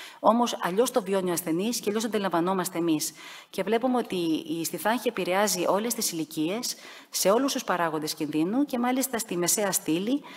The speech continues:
δείχνει τα, τα φάρμακα που λαμβάνουνε. Είναι ασθενείς που λαμβάνουν σε υψηλό ποσοστό β' αποκλειστές, σε υψηλό ποσοστό ανταγωνιστές ασβεστίου και σε υψηλό ποσοστό νητροδών. Δηλαδή, λαμβάνανε περίπου η μισή αυτών νητροδών και μιλάμε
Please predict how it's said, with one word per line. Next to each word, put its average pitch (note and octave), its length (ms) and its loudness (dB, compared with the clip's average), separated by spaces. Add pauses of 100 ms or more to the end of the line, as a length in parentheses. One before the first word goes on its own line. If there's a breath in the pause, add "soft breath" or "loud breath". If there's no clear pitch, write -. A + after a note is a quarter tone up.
(180 loud breath)
δείχνει C#4 320 4
τα, G3+ 420 2
τα F3+ 80 -2
φάρμακα A3+ 440 2
που - 80 -4
λαμβάνουνε. E3 760 0
Είναι A#3 180 0
ασθενείς A3+ 300 -2
που A3 80 0
λαμβάνουν G#3 300 2
σε A3 100 -6
υψηλό G#3 300 -2
ποσοστό G3 440 -6
β' F3+ 180 -6
αποκλειστές, E3+ 680 -8 (320 loud breath)
σε - 140 -6
υψηλό A#3 240 -2
ποσοστό A#3+ 360 0
ανταγωνιστές G#3 540 -2
ασβεστίου G3 440 -4
και A#3 80 -4
σε A3+ 100 -8
υψηλό A3+ 200 -6
ποσοστό B3 340 -8
νητροδών. A3+ 500 0
Δηλαδή, F3 320 -2
λαμβάνανε G3+ 480 -2
περίπου G#3+ 300 -2
η G#3 40 -2
μισή F3+ 280 -4
αυτών G#3 220 -4
νητροδών G3 480 -2 (380 loud breath)
και G#3+ 140 -4
μιλάμε A3 340 0